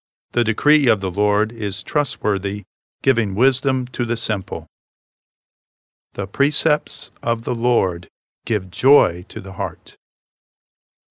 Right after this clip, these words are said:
The precepts of the Lord are right, rejoicing the heart.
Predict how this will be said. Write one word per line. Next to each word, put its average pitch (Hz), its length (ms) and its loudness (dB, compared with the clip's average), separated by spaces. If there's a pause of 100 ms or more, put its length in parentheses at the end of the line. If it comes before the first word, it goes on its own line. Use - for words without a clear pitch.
(340)
The 139 100 4
precepts 180 600 2
of 117 120 2
the 107 100 -2
Lord 104 460 4 (120)
are 98 140 2
right, 101 500 0 (300)
rejoicing 131 600 2
the 92 200 -6
heart. - 380 -4